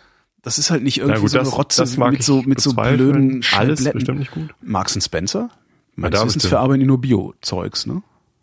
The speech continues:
Speaker 2: Das kann sein, das kenn ich nicht so.
Speaker 1: Und hier so
Speaker 2: Das
Speaker 1: no
Speaker 2: klingt so wie das,
Speaker 1: artificial Gedöns.
Speaker 2: es gibt, ähm, im Alsterhaus
Speaker 1: Ja.
Speaker 2: in Hamburg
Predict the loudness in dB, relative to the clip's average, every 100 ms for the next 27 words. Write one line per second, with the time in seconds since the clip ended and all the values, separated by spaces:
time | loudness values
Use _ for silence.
0 | _ _ _ _ _ _ _ -8 -4 0
1 | 2 2 2 0 -2 -2 -2 -4 -4 -6
2 | -6 -12 _ _ _ -6 -6 -4 -2 0
3 | 0 2 2 2 2 4 4 2 0 -2
4 | -2 -2 -2 0 -2 -4 -8 -6 0 2
5 | 2 0 -2 -6 _ _ 0 0 0 -2
6 | -2 0 2 0 -2 -12 _ _ -2 -2
7 | -2 -2 0 2 4 2 0